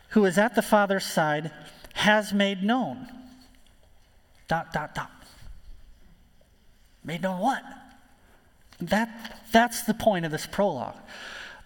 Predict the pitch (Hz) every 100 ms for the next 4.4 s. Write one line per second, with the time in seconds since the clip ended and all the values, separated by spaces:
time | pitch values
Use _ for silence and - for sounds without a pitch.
0 | - 214 240 - 247 - 214 214 196 -
1 | - 202 202 185 175 190 214 277 247 262
2 | 240 226 233 214 220 214 214 - 226 214
3 | 214 - - - 226 190 - 262 - 269
4 | 233 - 226